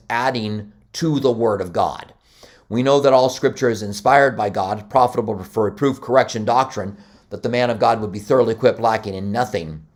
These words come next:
We know there are people that say they're speaking for God when they're not speaking for God, and that's a real dangerous thing to do. So I think if you're gonna take it in its strict context, it would be the book of Revelation,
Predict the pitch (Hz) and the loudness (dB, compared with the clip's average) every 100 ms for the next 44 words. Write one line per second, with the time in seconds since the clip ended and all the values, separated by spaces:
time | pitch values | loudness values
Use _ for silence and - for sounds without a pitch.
0 | _ _ _ _ _ - 120 127 117 101 | _ _ _ _ _ -8 -2 0 0 -2
1 | 127 113 117 107 - _ _ _ _ _ | -6 -6 -2 -2 -4 _ _ _ _ _
2 | _ - - 160 170 127 117 123 110 107 | _ -8 4 6 6 2 2 -8 -6 -6
3 | 104 101 101 98 104 101 104 110 120 151 | -2 2 2 0 -4 -4 -4 -2 -2 -2
4 | 156 - 127 101 101 98 90 82 78 78 | -4 -10 -10 -10 -10 -8 -6 -4 -4 -8
5 | _ _ _ _ - 113 120 127 117 123 | _ _ _ _ -4 2 2 2 0 0
6 | 113 98 123 127 110 104 - 101 92 104 | -2 -2 -2 -2 -4 -6 -4 -6 -4 -4
7 | 98 90 - _ _ - 135 190 190 - | -2 -4 -12 _ _ 2 2 2 -4 -6
8 | _ _ 147 143 147 175 180 175 165 160 | _ _ -10 -8 -2 0 0 2 2 2
9 | 123 117 113 - - 170 165 - - 127 | -4 -6 -6 -8 -2 0 0 -2 -12 -4
10 | 135 143 139 127 123 - _ _ _ 147 | -2 -2 0 0 0 -10 _ _ _ -6
11 | 143 127 110 135 120 - 123 123 101 104 | -2 -4 -2 0 0 2 0 2 0 0
12 | 101 95 90 - - | 0 -2 -4 -8 -14